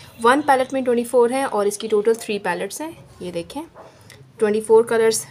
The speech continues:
first में हैं और साथ में उनके न-, names भी right हैं। ये देखें आप,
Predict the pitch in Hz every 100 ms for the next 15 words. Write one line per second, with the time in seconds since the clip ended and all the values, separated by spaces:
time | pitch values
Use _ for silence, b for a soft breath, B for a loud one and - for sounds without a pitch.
0 | - 208 214 262 269 294 - - 202 208
1 | 214 240 220 226 254 247 226 226 262 226
2 | 208 202 220 220 240 285 240 220 190 165
3 | 170 175 175 160 156 - 170 175 208